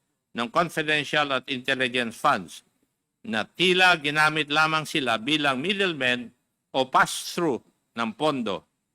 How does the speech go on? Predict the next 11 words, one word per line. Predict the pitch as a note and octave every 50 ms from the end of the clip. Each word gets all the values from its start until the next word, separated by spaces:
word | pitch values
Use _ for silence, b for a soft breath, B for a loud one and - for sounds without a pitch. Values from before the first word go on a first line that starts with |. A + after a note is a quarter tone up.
| _ _ _ _ _ _ _ _ _ _ _ _ _ _ _ _ _ _ _ _
Nananatiling | - B2 C3 C#3+ C#3+ C#3+ C#3+ C#3 B2+ - D#3 D#3+ D#3+ D#3 E3 E3 D#3+ D3+
misteryoso | D3 C3+ - - - C3+ A#2+ A#2 B2+ D3+ E3 D3+ - - - F3 E3+ F3 E3+ E3+ - _
at | _ - A3+ - _ _ _ _ _ _ _ _
tago | D#3 F3 G#3 F3+ C#3+ B2+ G#2+ E2+ - - _ _ _ _
kung | B2+ B2 A2
saan | - - - F3 E3+ F3 -
talaga | F3+ E3+ D#3+ D#3+ D3+ D#3 D3+ C#3+
napunta | C3 A#2+ - C#3+ C3+ B2 - D3 C#3+ C#3 C3+ -
ang | - C#3 A#2 A#2
confidential | C3 A#2+ A2 B2 A#2+ A#2 B2 A#2+ A2 - B2 A2
funds. | G2+ - - B2+ A2 F#2+ E2 - - - -